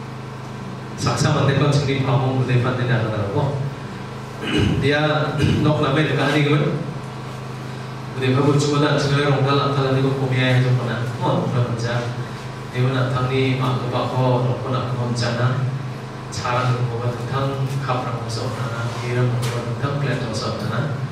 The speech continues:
진짜 우리가 뭐 좀, 어, 다 파자니게 뭐, 뭐, 다 파자니게 뭐. 되게, 되게 잘 칼라나. 아멘. 리그레트 통해서 시야가, 뭐, 장기 당하는 시야가 아니야.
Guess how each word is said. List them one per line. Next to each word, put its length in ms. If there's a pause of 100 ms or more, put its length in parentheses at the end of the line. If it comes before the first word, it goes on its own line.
(600)
진짜 280
우리가 240
뭐 100
좀, 200
어, 580
다 160
파자니게 480
뭐, 140
뭐, 120
다 80 (180)
파자니게 420
뭐. 120 (680)
되게, 180
되게 220
잘 220
칼라나. 400 (1200)
아멘. 380
리그레트 360
통해서 340
시야가, 500
뭐, 160
장기 300
당하는 380
시야가 440
아니야. 460